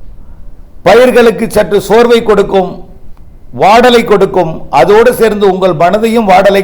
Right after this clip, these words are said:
கொடுக்கும். இவையெல்லாம் நடப்பது இயற்கை. காரணம், மோந்தா புயல்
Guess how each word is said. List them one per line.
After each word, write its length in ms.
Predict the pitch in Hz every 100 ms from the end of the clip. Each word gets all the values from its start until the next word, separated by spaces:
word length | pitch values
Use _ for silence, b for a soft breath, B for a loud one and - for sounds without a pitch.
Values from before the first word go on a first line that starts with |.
| 185
கொடுக்கும். 380 | 175 - 165 156 - - b b b b 135
இவையெல்லாம் 580 | 160 190 196 226 233 165 - - 139
நடப்பது 440 | 170 220 220 214 214
இயற்கை. 360 | 170 190 185 202 220 - - - - - - - - - - 131
காரணம், 440 | 180 208 202 226 262 160
மோந்தா 400 | 220 208 233 233 226
புயல் 300 | 202 220